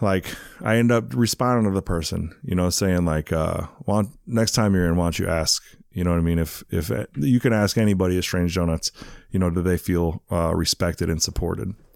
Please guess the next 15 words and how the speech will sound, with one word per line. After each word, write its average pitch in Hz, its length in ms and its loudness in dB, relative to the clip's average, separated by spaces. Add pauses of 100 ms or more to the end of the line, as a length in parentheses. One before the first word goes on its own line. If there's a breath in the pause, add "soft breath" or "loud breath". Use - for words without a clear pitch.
(600 loud breath)
And 98 160 0
so 98 280 4
I 92 80 2
think 123 260 -2
that - 140 -10
this, 117 300 2
all 113 280 2
this 120 220 2
stuff 101 360 2
leads 95 300 2
into 82 460 0 (2750 loud breath)
two 120 200 0
percent 101 380 0
turnover, 82 500 -4 (240)
right? 90 260 0